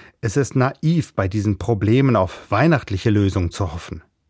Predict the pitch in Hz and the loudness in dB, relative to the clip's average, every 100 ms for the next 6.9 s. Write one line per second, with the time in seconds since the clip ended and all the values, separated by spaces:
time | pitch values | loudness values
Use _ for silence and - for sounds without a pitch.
0 | _ _ - - - _ _ - 117 131 | _ _ -20 -20 -20 _ _ -6 -2 -2
1 | - - 120 127 196 - - 139 131 113 | -4 -2 0 2 2 0 0 0 2 -2
2 | - 123 160 - 151 139 156 156 123 - | -2 -2 0 0 0 2 2 2 0 -2
3 | - 143 175 160 170 147 143 147 160 151 | -8 -4 -2 0 2 2 2 4 4 4
4 | 156 90 87 82 80 - - - _ - | 2 0 -2 -4 -4 -8 -18 -20 _ -4
5 | 117 107 117 120 123 - - 113 123 123 | -2 -2 -4 -4 -4 -6 -4 0 2 0
6 | 120 165 123 95 80 73 - - | 0 -2 -2 -4 -4 -4 -8 -20